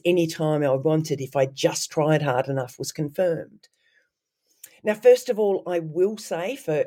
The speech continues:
anyone else in Australia, this was a couple of decades ago. Uh, so you are unlikely, I think, to meet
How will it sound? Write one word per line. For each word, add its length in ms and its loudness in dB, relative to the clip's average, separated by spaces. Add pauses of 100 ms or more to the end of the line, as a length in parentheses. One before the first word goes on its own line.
anyone 420 2
else 300 0
in 80 -2
Australia, 760 0 (280)
this 300 0
was 320 6
a 40 -14
couple 260 -4
of 60 0
decades 460 -6
ago. 220 -12 (640)
Uh, 320 -2
so 200 2
you 360 2
are 400 0 (320)
unlikely, 720 2
I 100 -4
think, 280 -10
to 100 -12
meet 240 -8